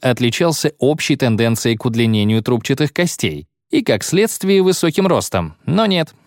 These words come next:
рост он имел обычный, свойственный всем австралопитекам, от полутора метров. Пути эволюции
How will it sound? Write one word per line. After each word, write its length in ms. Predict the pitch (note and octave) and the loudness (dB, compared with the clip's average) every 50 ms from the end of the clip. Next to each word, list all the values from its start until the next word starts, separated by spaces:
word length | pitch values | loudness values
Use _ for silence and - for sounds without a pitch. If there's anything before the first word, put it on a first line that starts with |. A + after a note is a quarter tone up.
| _ _ | _ _
рост 380 | - - G#2 C3 F3+ F3 - G3+ | -4 -2 0 0 0 0 0 0
он 140 | F#3+ F#3+ F3+ | 2 4 4
имел 160 | D#3 D#3 F3 | 4 4 2
обычный, 560 | F3 D#3 F3 E3 - - - G2 E2 - - _ _ _ _ - | 2 2 0 0 -2 -2 -4 -4 -4 -4 -8 _ _ _ _ -10
свойственный 680 | - - C3 D#3 F#3+ G3+ G3 - - F#3 E3+ E3 D3+ B2+ | -4 -2 0 2 2 2 0 0 0 0 2 2 2 0
всем 320 | - - - B2+ C3 C#3+ | -2 -2 0 0 2 2
австралопитекам, 1000 | C#3 C3 - - - A#2+ G#2 G#2 G2+ G#2 C3+ B2 - A2 F#2+ - E2+ E2 D2+ - _ _ _ _ | 0 0 -2 -2 0 2 2 2 0 0 -2 0 0 -2 -2 -2 -4 -6 -6 -10 _ _ _ _
от 260 | - - D3+ C3+ - | 0 0 0 0 0
полутора 540 | - C#3 C3 A#2+ A2 A2+ B2+ - C#3 B2+ A#2 | 0 0 2 2 2 0 0 0 0 0 2
метров. 540 | G#2 G2 F2+ E2+ - D#2+ D#2 - - - _ _ _ _ _ _ _ _ _ _ _ _ _ _ _ _ _ _ _ _ _ _ C#3 | 2 0 0 -2 -2 -6 -8 -10 -12 -18 _ _ _ _ _ _ _ _ _ _ _ _ _ _ _ _ _ _ _ _ _ _ -2
Пути 340 | C#3 C3+ C3+ - - A#3+ A#3+ | 0 0 2 2 2 2 2
эволюции 680 | A#3 G#3+ G#3 G#3 G#3+ G3+ - - F#3 F3 E3 D#3 D3 | 4 4 4 4 2 0 2 2 4 4 4 4 2